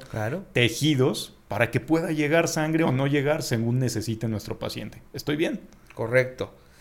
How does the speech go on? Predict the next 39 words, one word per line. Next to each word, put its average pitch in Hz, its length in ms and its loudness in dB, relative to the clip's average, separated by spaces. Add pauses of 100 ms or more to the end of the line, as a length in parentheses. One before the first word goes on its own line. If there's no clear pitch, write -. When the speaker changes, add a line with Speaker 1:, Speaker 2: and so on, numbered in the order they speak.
Speaker 2:
Perfecto. - 580 -4
Speaker 1:
Y 160 80 8
como 139 260 4
iniciabas, 170 600 4
eh, 143 100 -6
con 131 180 -2
el 123 120 0
comentario, 131 640 -2 (280)
que 120 140 -4
yo 131 140 4
dije, 135 260 -2
"Sala 143 260 6
de 147 60 4
hemodinamia", 143 800 0 (120)
pues, 120 200 -2
¿que 147 80 2
eres 147 160 2
Speaker 2:
Exacto. - 80 -10 (140)
Speaker 1:
cardiólogo? 143 500 4
O, 127 120 -4
Speaker 2:
<laughs> - 200 6
Speaker 1:
bueno, 180 180 6
Speaker 2:
¿O 151 40 4
Speaker 1:
es 127 60 0
Speaker 2:
qué 143 60 4
Speaker 1:
que 147 60 10
Speaker 2:
onda, - 180 4
Speaker 1:
no, 139 120 -2
Speaker 2:
no? - 60 -6 (220)
Speaker 1:
no 170 200 10
solo 214 340 10
los 139 160 2
cardiólogos 127 640 4
son 131 260 0
hemodinamistas 113 800 0
o 110 40 -2
está-, 113 220 0
o 110 100 -2
Speaker 2:
Exacto. 120 80 -4